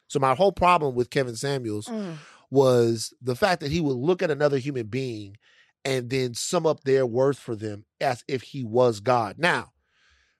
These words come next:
Speaker 1: from, from the way Kevin Samuels was looking at it, he was saying, "Oh, this is what society wants."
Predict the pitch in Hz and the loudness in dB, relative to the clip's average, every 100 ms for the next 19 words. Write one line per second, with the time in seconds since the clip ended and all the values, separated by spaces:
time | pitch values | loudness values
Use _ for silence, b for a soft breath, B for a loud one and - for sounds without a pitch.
0 | _ 156 143 135 - - 147 135 131 120 | _ 2 4 2 -8 -2 0 0 -4 -8
1 | 123 127 147 147 139 - 143 131 - 160 | -2 2 6 4 4 0 -2 -2 0 2
2 | 151 143 123 117 202 175 185 175 165 156 | 4 2 0 0 0 0 0 0 0 -4
3 | 143 131 139 180 175 175 156 143 120 196 | -6 -4 -2 2 4 4 2 -4 -6 0
4 | 175 170 160 165 151 | 2 4 4 2 0